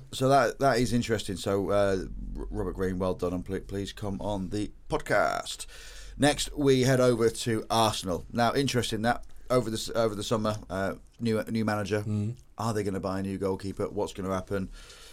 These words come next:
Speaker 1: The, the situa-, we've talked about it last season with, you know, Cech is first choice, and then Ospina is essentially in the shadows playing the League Cup games.
Speaker 2: Where's Ospina gone? He's gone to Napoli, isn't he?
Speaker 1: He's gone to
Speaker 2: Yeah.
Speaker 1: Napoli on a, I think, a season-long loan. Um, but they've re-, brought on the new keeper,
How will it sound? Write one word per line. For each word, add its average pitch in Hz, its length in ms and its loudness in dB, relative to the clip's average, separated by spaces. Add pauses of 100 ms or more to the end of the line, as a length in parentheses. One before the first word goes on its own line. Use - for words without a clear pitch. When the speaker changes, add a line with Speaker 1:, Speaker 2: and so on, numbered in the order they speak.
(280)
Speaker 1:
The, 131 100 -4
the 127 140 -6
situa-, 131 440 0
we've 143 160 0
talked 135 260 2
about 113 120 -2
it 80 80 -2
last 101 220 -6
season 92 400 -4
with, 90 320 -6
you 107 100 -6
know, 92 60 -4
Cech 101 340 -8
is 92 100 -6
first 90 320 -2
choice, 90 360 -4
and 92 160 -6
then 95 140 -4
Ospina 87 640 -4
is 87 200 -6 (120)
essentially 98 380 -6
in 90 60 -4
the 87 80 -4
shadows 82 580 -4 (140)
playing 85 640 -4
the 80 80 -6
League 85 220 -6
Cup - 160 -8
games. 80 360 -8 (220)
Speaker 2:
Where's 120 120 -6
Ospina 120 380 -6
gone? 113 100 -4
He's 101 60 -8
gone 110 140 -8
to 117 40 -10
Napoli, 104 300 -6
isn't 104 100 -2
he? 123 80 4
Speaker 1:
He's 104 60 2
gone 117 100 4
to 98 100 -4
Speaker 2:
Yeah. 101 120 0
Speaker 1:
Napoli 95 240 -2
on 101 160 -2
a, 95 240 -2
I - 40 -8
think, 135 200 -2
a 123 60 -2
season-long 127 680 0
loan. 127 400 0 (140)
Um, 92 640 -4 (500)
but 131 100 4
they've 139 200 4
re-, 151 140 0
brought 143 200 2
on 139 40 2
the 135 80 2
new 151 140 -2
keeper, 98 380 -4